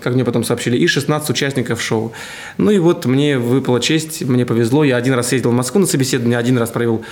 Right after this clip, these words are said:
собеседование в своем родном городе, в котором вырос, в Нижнем Новгороде,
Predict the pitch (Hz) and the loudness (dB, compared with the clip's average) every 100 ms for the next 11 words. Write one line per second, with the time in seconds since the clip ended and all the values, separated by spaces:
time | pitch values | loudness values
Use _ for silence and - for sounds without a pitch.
0 | - - 135 117 143 127 - 127 139 202 | -16 -8 -4 0 0 0 0 0 2 2
1 | 190 180 175 165 165 143 147 147 143 131 | 2 4 4 4 4 2 0 0 2 2
2 | 131 127 135 120 127 120 113 113 113 | 2 0 0 2 2 2 0 0 0